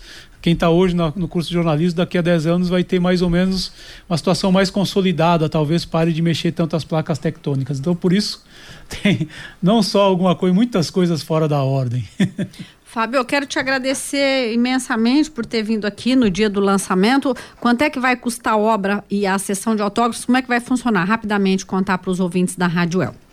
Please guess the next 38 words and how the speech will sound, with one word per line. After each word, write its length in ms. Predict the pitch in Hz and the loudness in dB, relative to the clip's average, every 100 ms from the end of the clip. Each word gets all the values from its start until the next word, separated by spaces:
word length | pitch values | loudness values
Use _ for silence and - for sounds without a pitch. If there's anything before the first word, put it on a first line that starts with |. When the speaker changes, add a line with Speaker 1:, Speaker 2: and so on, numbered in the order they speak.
| _ | _
Speaker 1:
Bom, 280 | - 185 170 | 0 2 2
é 380 | 233 175 175 160 | 2 4 4 2
cinquenta 600 | 147 - 196 180 190 185 | 0 -6 -8 -4 -4 -4
reais, 580 | 160 170 160 208 233 180 | -2 0 2 2 0 0
né? 160 | 190 190 | -2 -2
Dá 160 | 175 | -4
pra 220 | 170 170 | -2 0
ver 260 | 156 147 170 | 0 0 2
lá 140 | 165 | 2
pelo 260 | 160 170 151 | 0 0 -2
site 460 | - - 156 156 156 | -2 -2 -2 0 0
da 120 | 151 | 2
Engenho 360 | 147 135 151 | 2 2 2
das 240 | 151 143 123 | 2 0 2
Letras, 560 | 147 196 214 175 139 | 2 2 0 -2 -2
né? 180 | 139 160 | 0 0
Pra 220 | 165 151 | -2 -6
quem 260 | 139 151 143 | -4 0 2
não 180 | 143 139 | 2 0
puder 360 | 156 143 147 | 0 2 4
ir. 340 | 151 180 226 240 - - - - | 4 4 2 0 -14 -20 -20 -6
E 100 | 190 | 2
aí 240 | 196 196 202 | 4 4 2
nós 180 | 214 208 | 0 0
vamos 200 | 220 - | -4 -4
tá 120 | 254 | 0
lá, 540 | 208 202 226 180 139 | 2 2 2 0 -2
né? 340 | 143 165 156 139 | -2 -2 0 -2
Autografando 1120 | 139 135 147 139 - 151 175 196 170 147 139 | -6 -6 -4 -4 -2 0 2 2 2 2 2
e 260 | 135 131 123 | 2 0 0
conversando 600 | 151 139 127 151 151 151 | 0 0 0 0 0 2
com 160 | 156 | 0
os 120 | 147 | 2
amigos 360 | 147 135 147 135 | 2 2 0 -2
que, 460 | - 160 151 147 143 | 0 4 4 2 0
que 140 | 151 | -2
forem 340 | - 165 165 | 0 2 2
lá 260 | 147 135 | 2 0